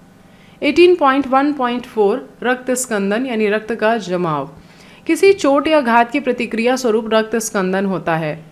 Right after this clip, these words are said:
ब्लड क्लॉटिंग। यह क्रिया शरीर के बाहर अत्यधिक रक्त को बहने से रोकती है।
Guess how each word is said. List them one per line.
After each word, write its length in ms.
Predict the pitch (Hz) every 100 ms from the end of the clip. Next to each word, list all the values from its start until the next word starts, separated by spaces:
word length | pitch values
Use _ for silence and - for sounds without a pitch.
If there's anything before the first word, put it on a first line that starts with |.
| - - 180
ब्लड 300 | 185 196 196 -
क्लॉटिंग। 500 | 190 165 170 202 285 - - - -
यह 160 | 285 330
क्रिया 480 | 330 247 202 226 285
शरीर 380 | - 277 330 359
के 100 | 339
बाहर 280 | 240 226 254
अत्यधिक 400 | 240 226 240 240
रक्त 220 | 202 214
को 140 | 240
बहने 280 | 220 196 202
से 140 | 202
रोकती 440 | 233 165 160 180 170
है। 160 | 151